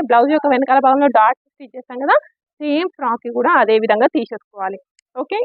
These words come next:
ఇప్పుడు ఈ విధంగా తీసుకున్న తర్వాత నెక్స్ట్ మనకి అప్పర్ చెస్ట్ కొలత అంటే ఇక్కడ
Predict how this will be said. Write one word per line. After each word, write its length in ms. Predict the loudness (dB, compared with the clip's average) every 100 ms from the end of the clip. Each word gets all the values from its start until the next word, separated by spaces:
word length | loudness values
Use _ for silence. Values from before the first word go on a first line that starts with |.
| -4
ఇప్పుడు 160 | 0 2
ఈ 20 | 4
విధంగా 220 | 4 4 2
తీసుకున్న 280 | -4 -10 -10 -6
తర్వాత 280 | -2 -2 -2 -6 _ _ -14
నెక్స్ట్ 220 | -14 -12 -6 -4
మనకి 260 | -2 -4 -6 _ _ -10
అప్పర్ 220 | -4 -2 0
చెస్ట్ 200 | 0 2 2
కొలత 200 | 2 2 2
అంటే 160 | 2 2
ఇక్కడ 180 | 2